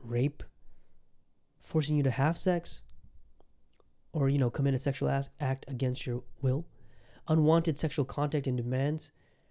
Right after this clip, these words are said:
forced involvement into making a, or watching pornography, deliberately being hurt during sex,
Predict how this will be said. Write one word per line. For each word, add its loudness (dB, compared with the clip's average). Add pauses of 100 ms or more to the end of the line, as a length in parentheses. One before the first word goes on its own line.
(160)
forced 0
involvement 4
into 2
making 2
a, 2 (160)
or 4
watching 0
pornography, -4 (380)
deliberately 6
being 4
hurt 0
during 4
sex, -10